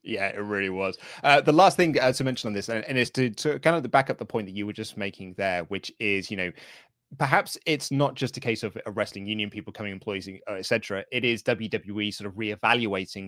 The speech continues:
what an independent contractor is. And this is a very interesting, uh, c-, uh, quote to end off here from Bischoff, which is,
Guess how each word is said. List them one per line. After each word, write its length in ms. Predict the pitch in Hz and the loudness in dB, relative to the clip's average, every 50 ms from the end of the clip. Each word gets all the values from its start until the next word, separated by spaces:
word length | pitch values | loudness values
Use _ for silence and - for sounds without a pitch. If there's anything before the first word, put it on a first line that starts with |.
| 90 | -10
what 220 | 92 95 101 98 - | -6 -6 -6 -6 -6
an 80 | 110 | -8
independent 400 | 104 98 98 - - 98 87 95 | -10 -10 -10 -12 -12 -14 -14 -14
contractor 500 | - 98 95 87 - 98 101 - - 101 | -12 -12 -12 -12 -12 -14 -14 -12 -8 -8
is. 160 | 98 92 - - _ - - - _ - | -8 -8 -8 -12 _ -20 -20 -14 _ -2
And 40 | |
this 120 | 147 139 131 | -2 -2 0
is 80 | 139 | 0
a 40 | 139 | -2
very 440 | 131 - 170 165 185 196 190 180 - | 2 6 8 8 8 8 6 2 0
interesting, 800 | - 156 156 160 143 - - 139 123 117 - - 113 110 107 101 - - - | -2 0 0 0 -2 0 2 2 2 2 0 -4 -6 -4 -6 -8 -10 -6 -2
uh, 180 | 110 101 101 104 - _ - | 0 2 2 2 -2 _ -10
c-, 60 | - | -6
uh, 180 | - 117 113 110 | -2 -2 -2 -2
quote 300 | - - - 117 110 - | -2 0 0 0 0 -2
to 120 | - 110 | -2 -4
end 140 | 104 104 101 | -2 -2 -2
off 140 | 101 98 - | -4 -4 -4
here 160 | - 101 95 | -4 -6 -6
from 220 | 92 - 98 90 92 | -6 -8 -12 -12 -10
Bischoff, 400 | - 95 92 - - 90 90 - | -8 -8 -8 -8 -10 -10 -10 -8
which 220 | - 113 107 - 123 | -6 -6 -2 0 0
is, 120 | 113 107 | -2 -2